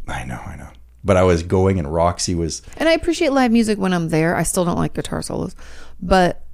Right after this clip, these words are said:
Speaker 2: I like live music. It's just something about live. I don't wanna hear the fans screaming. I just don't really
Speaker 1: Oh.
Speaker 2: like that experience.
Speaker 1: I like
Speaker 2: I also
Speaker 1: that.
Speaker 2: find, and maybe it's, like, just too much stimulation for me. Or it's too, I don't like loud either. Like, I'll wear, I'm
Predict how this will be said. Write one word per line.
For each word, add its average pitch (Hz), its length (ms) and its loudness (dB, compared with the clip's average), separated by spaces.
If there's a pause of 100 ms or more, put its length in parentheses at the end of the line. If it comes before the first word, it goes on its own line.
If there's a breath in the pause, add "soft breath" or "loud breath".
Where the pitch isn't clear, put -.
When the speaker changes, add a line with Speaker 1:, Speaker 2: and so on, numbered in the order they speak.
(300)
Speaker 2:
I 185 160 2
like 190 260 2
live 156 260 2
music. 156 540 -2 (560 soft breath)
It's - 300 0
just 220 180 0
something 190 300 0
about 175 240 2
live. 165 500 0 (140)
I 175 100 2
don't 175 180 0
wanna 196 200 0
hear 170 200 2
the 160 60 2
fans 151 380 -2
screaming. 151 400 -4
I 160 80 0
just 160 180 -2
don't 160 160 -2
really 151 160 0
Speaker 1:
Oh. 139 120 2
Speaker 2:
like 147 120 -4
that 147 180 -2
experience. 135 680 -6 (240 loud breath)
Speaker 1:
I 78 60 -4
like 196 120 4
Speaker 2:
I 214 40 6
also 240 260 2
Speaker 1:
that. - 60 -8
Speaker 2:
find, 185 280 0 (140)
and 202 200 0
maybe 208 200 2
it's, - 240 -2
like, 175 200 0
just - 220 -6
too 185 160 0
much 170 200 0
stimulation 151 680 -4
for 202 120 -8
me. 208 120 2
Or 180 40 0
it's 165 80 -4
too, - 240 -6
I 196 100 4
don't 226 160 0
like 185 220 2
loud 151 580 -2
either. - 320 -6
Like, - 180 -6
I'll 170 140 0
wear, 175 160 2
I'm 185 140 2